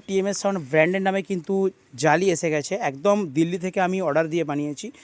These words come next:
এবং আমার নিজস্ব মাপে কিন্তু বানিয়েছি। হ্যাঁ বন্ধুরা, দশ ইঞ্চির উপরে আমি ভোকাল মিড বানাচ্ছি, অবশ্যই আপডেট আপনাদেরকে দেবো। তো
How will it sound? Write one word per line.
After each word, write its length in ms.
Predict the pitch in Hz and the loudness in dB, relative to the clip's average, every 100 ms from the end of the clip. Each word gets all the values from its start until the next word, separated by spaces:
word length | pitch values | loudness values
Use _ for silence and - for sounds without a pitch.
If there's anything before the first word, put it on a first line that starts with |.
| - - | -8 2
এবং 200 | 220 262 | 4 6
আমার 200 | 214 233 | 4 2
নিজস্ব 460 | 185 196 190 - | 2 0 -2 -2
মাপে 380 | 170 143 147 180 | 0 0 0 -2
কিন্তু 240 | 175 170 147 | -4 -4 0
বানিয়েছি। 500 | 139 139 123 - 113 - _ | 0 -2 -6 -10 -16 -20 _
হ্যাঁ 180 | - 175 | -2 0
বন্ধুরা, 420 | 170 156 135 160 - _ - | 2 -2 -2 -2 -4 _ 0
দশ 200 | 190 196 | 0 2
ইঞ্চির 260 | 240 - 233 | -2 -2 -2
উপরে 180 | 208 | 0
আমি 100 | 196 | -2
ভোকাল 320 | 151 147 165 180 | -2 -4 -2 -2
মিড 140 | 160 | -2
বানাচ্ছি, 460 | 143 139 - - - - - | -2 -4 -6 -8 -10 -8 -4
অবশ্যই 340 | 160 214 220 | 0 0 0
আপডেট 240 | 160 190 180 | 0 0 -2
আপনাদেরকে 420 | 160 165 165 160 | -2 -4 -4 -4
দেবো। 300 | 131 135 226 - - | -4 -4 -6 -10 -20
তো 100 | - | -6